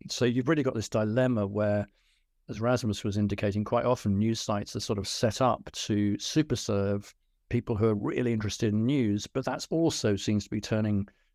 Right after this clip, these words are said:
turning other people away. And I think this is really where, you know, personalization as well as taking content out through different channels, um, are, are the sort of tactics that might be more effective going forwards.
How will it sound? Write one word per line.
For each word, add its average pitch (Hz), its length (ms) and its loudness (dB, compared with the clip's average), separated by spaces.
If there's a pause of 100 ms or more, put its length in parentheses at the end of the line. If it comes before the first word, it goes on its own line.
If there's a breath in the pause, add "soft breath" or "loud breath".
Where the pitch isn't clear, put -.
turning 113 280 2
other 113 140 2
people 104 300 -2
away. 98 480 0
And 110 140 -2
I 104 60 -2
think 127 200 -2
this 117 140 -2
is 101 140 -2
really 104 280 2
where, 101 360 0 (840)
you 123 100 0
know, 101 100 0
personalization 107 920 2
as 101 140 -2
well 104 140 0
as 98 120 -2
taking 101 480 0
content 104 580 0
out 104 260 0
through - 180 -6
different 101 300 -4
channels, 107 760 0 (460)
um, 107 420 2 (300)
are, 123 340 -2
are 117 60 -4
the 110 100 2
sort 113 180 2
of 104 60 -2
tactics - 500 -2
that - 120 -4
might 104 180 2
be 98 80 -4
more 101 160 2
effective - 440 -4
going 98 220 -2
forwards. 101 540 -6